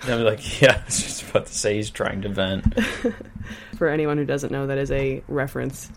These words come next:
Speaker 2: to
Speaker 1: Among Us.
Speaker 2: Among Us.
Speaker 1: There
Speaker 2: I
Speaker 1: you
Speaker 2: forgot
Speaker 1: go.
Speaker 2: the name.
Speaker 1: Yeah.
Speaker 2: <laughs> It's a stupid game. Anyway.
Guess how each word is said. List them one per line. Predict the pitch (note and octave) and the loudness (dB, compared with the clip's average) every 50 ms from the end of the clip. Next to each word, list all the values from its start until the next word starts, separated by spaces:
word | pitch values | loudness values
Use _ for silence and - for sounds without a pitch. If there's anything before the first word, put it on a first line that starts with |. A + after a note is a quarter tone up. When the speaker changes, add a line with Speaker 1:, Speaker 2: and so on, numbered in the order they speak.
| - | -4
Speaker 2:
to | - - G3 G3 F#3+ G3 G3 G3 F#3+ - - - - - - - | -2 0 2 4 4 4 4 2 0 -6 -16 -20 -20 -20 -6 -2
Speaker 1:
Among | - A2 G#2 G2 F#2+ F2 F2 | 0 2 4 4 2 2 0
Us. | - - - - - | -4 -6 -4 -2 0
Speaker 2:
Among | D#3+ D#3+ D3 C3 A#2 D#3 | 0 2 2 2 0 -2
Us. | - - - - | -4 -6 -6 -2
Speaker 1:
There | - G3 | 0 2
Speaker 2:
I | F#3+ | 2
Speaker 1:
you | F#3+ | 2
Speaker 2:
forgot | E3+ D#3+ D3+ - | 2 2 2 2
Speaker 1:
go. | - | 2
Speaker 2:
the | D3+ | 0
name. | C#3 C3 D#3+ D#3 - - - - | 0 0 -2 -4 -6 -10 -6 -2
Speaker 1:
Yeah. | G#3 F3 F3 F3 E3 - - | 2 2 2 2 0 -4 -8
Speaker 2:
<laughs> | - - | -10 -8
It's | E3 - - - - | -4 -2 -2 -2 -2
a | |
stupid | - - - D#3+ C#3+ D3 C3+ | -2 -2 -2 -2 -2 -2 -4
game. | C3 B2 A#2 B2 A#2+ - | -4 -4 -4 -6 -6 -4
Anyway. | D3 D#3+ D#3+ D3 C3+ C3+ | 0 2 2 2 2 0